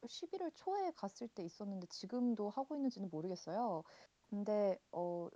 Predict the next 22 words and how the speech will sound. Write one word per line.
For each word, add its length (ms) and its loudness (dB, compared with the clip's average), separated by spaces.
그때 580 -2
가로수길에 520 -4
쇼핑을 440 -6
하러 160 -2
갔는데 540 0
길 220 0
한쪽에 720 -2
정말 420 0
어마어마한 640 4
인파가 480 -2
줄을 440 -2
서 160 0
있는 240 -2
거예요. 240 -2
코로나라서 1200 0
사람들이 380 0
그렇게 180 0
많이 320 4
몰려 340 2
있는 180 4
걸 100 -2
본, 280 -4